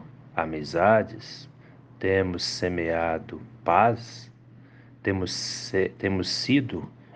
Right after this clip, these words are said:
instrumentos na mão de Deus para que haja paz e união? Ou nos deixamos levar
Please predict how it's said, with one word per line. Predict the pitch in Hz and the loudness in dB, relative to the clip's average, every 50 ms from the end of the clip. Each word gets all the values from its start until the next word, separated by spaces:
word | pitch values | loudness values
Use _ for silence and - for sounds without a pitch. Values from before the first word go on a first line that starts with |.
| - | -4
instrumentos | - 110 107 104 - - - - 95 85 85 87 95 110 117 120 113 117 - - 85 80 78 | 0 0 0 0 -2 -6 -8 -8 -6 -4 -2 2 4 4 4 4 2 -2 -4 -6 -6 -6 -6
na | 80 80 78 76 | -4 -4 -4 -4
mão | 78 80 85 95 104 107 104 95 | -4 -2 0 2 2 2 2 0
de | 85 90 80 | -2 -6 -10
Deus | 78 78 85 82 85 85 - - | -8 -6 -4 -2 -2 -4 -6 -8
para | - - 82 78 80 | -6 -4 -4 -4 -4
que | 76 - - - 82 82 | -6 -8 -12 -10 -6 -4
haja | 82 85 85 82 - 78 73 - - - | -2 -2 -2 -2 -4 -8 -10 -10 -6 0
paz | 85 90 98 104 104 82 - - - - - - - _ _ _ _ _ | 2 4 4 4 2 0 -6 -12 -16 -16 -16 -18 -20 _ _ _ _ _
e | 87 87 87 | -6 -4 -2
união? | 87 85 82 82 82 82 98 139 170 180 - - - - _ _ _ _ _ _ _ _ _ _ - - _ _ _ _ _ _ - _ - _ - - - _ _ _ _ - - _ - - - - - | -2 -4 -4 -4 -2 0 0 0 -2 -4 -8 -14 -20 -20 _ _ _ _ _ _ _ _ _ _ -20 -20 _ _ _ _ _ _ -20 _ -20 _ -20 -20 -20 _ _ _ _ -20 -20 _ -20 -20 -18 -4 0
Ou | 98 92 92 | 2 2 2
nos | 95 95 87 | 2 0 0
deixamos | 90 95 92 87 - - - 90 87 85 82 78 | 0 0 0 0 -2 -2 -2 -2 -2 -2 -4 -4
levar | 80 85 80 78 76 82 80 82 82 85 80 | -4 -4 -4 -4 -2 -2 0 0 0 0 -2